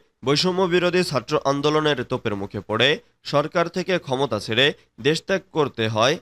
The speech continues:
সাবেক প্রধানমন্ত্রী শেখ হাসিনাকে। এরপর থেকেই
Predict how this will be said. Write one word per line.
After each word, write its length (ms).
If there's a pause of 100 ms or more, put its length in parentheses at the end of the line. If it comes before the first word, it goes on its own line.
(420)
সাবেক 380
প্রধানমন্ত্রী 640 (140)
শেখ 260
হাসিনাকে। 600 (280)
এরপর 340
থেকেই 400